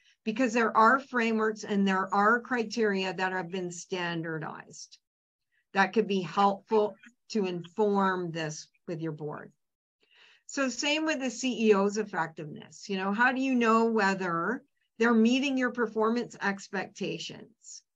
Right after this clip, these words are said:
Has there ever been a perf-, has there be-, ever, is there a contract, an employment contract in place?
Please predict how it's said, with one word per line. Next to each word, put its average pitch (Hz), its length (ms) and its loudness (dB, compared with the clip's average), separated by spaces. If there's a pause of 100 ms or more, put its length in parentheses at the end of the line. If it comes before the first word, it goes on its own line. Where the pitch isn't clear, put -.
(540)
Has 233 240 4
there 247 220 2
ever 240 260 6
been 226 200 -2
a 214 60 0
perf-, 208 280 -2 (120)
has 226 280 0
there 247 180 2
be-, 208 320 -6
ever, 233 480 0
is 240 160 -2
there 269 240 0
a 220 140 0
contract, 240 840 0
an 202 120 0
employment 233 600 -2
contract 180 640 -4
in 170 160 -8
place? - 580 -12